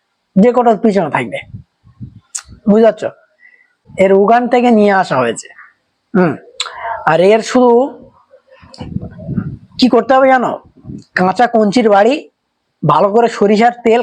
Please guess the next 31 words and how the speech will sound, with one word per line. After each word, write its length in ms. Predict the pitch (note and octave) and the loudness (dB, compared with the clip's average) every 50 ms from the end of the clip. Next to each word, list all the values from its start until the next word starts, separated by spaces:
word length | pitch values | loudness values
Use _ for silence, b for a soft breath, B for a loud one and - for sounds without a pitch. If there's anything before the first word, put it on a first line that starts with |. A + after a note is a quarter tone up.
| A#3 - | -4 -2
খাঁটি 240 | - F#3+ F3+ A#3 A3 - | -4 0 0 0 0 2
তেল 140 | A3 G#3+ A3+ G3+ F3+ | 0 0 2 2 2
লাগিয়ে 260 | E3 F3+ F#3 G3+ F#3+ | 2 2 0 0 -2
নিতে 220 | E3+ D#3 C#3 - | -2 -4 -2 -2
হবে, 240 | A#2 E2+ C#2+ - - - - _ _ b b b b b b b b b - | -2 -2 -2 -6 -12 -16 -18 _ _ b b b b b b b b b -4
প্যান 240 | - G#3+ G#3 A3+ A#3+ A#3 | -2 0 0 0 0 0
খুলতে 280 | - A#3+ B3+ B3+ A#3 B3+ | 0 0 0 2 2 2
হবে 160 | B3+ B3 B3+ | 2 4 2
আর 80 | B3+ A3+ G3+ | 2 2 2
লাগাতে 300 | E3+ D#3 D#3+ D#3+ D#3 - C#3 | 2 2 2 0 0 0 -2
হবে। 200 | A#2 A#2 G#2+ G#2 F#2+ | -2 -2 -2 -4 -6
মা 100 | F#2 F#2+ - - - - _ _ _ _ _ _ _ _ b b b b b b b b b b _ _ | -8 -8 -10 -12 -14 -18 _ _ _ _ _ _ _ _ b b b b b b b b b b _ _
যতক্ষণ 600 | - F3 G#3+ A3 A3 C#4+ C4+ - - B3 B3+ B3+ B3 A3+ | -4 -2 -2 0 2 0 -2 0 0 0 2 2 0 0
পর্যন্ত 540 | A#3 B3 B3 A3+ G3+ G3+ C4 B3 B3 A#3+ B3+ B3+ A#3 G3 G3 A3 | 0 0 0 0 0 0 0 0 0 0 2 2 2 4 4 4
আউ 240 | A#3 A#3 A3 A3+ A#3+ B3 A#3+ A#3+ A3 G#3 G#3 G#3+ | 4 4 2 2 2 2 4 4 2 2 2 2
আউ 160 | A3 A#3 A#3 A#3+ A#3 G3+ - G3+ F#3+ | 2 4 2 0 -2 -2 0 2 2
না 100 | G#3 A3 A#3 A#3+ - | 2 2 0 0 0
করবে, 380 | - A#3 A3+ A3 G#3+ G#3+ G#3+ E3+ D#3 - - B B B B B B - | 0 0 2 2 2 2 0 0 -2 -8 -18 B B B B B B -6
পোদের 320 | - G#3 G#3 G#3 A#3 B3+ A#3+ - | -2 0 0 2 2 0 0 -2
চামড়া 320 | - A#3 G#3+ G#3 A3 A#3 A#3 | -4 -4 -2 0 0 0 2
যতক্ষণ 420 | G#3+ A3 G#3 B3 A#3 - B3+ A#3+ | 0 0 0 0 -2 -2 -2 -2
পর্যন্ত 360 | A3 B3 B3+ A3+ G#3+ B3 A#3 A#3 B3+ B3 | 0 -2 -2 0 0 0 0 0 0 -2
ছিলে 220 | - - B3+ B3+ B3 | -2 0 2 2 2
ছিলে 180 | B3 B3+ B3 B3+ | 2 0 2 2
নিচে 240 | A3+ A3+ A3+ - B3 A#3 A3+ | 2 2 2 2 0 2 2
না 80 | A#3 A#3+ B3+ | 2 2 0
পড়বে, 340 | A#3+ C4 B3 A#3 G#3+ G#3 D#3+ - _ _ _ _ _ _ _ - | 0 0 0 0 2 0 -2 -2 _ _ _ _ _ _ _ -2
একে 160 | G#3 F#3 F#3+ - | 0 0 0 -2
ছাড়া 200 | - - B2 B2 | -2 -4 -4 -2
যাবে 240 | A2 F2+ - F2+ D#2 - | 0 -2 -2 -4 -8 -12
না। 80 | - | -12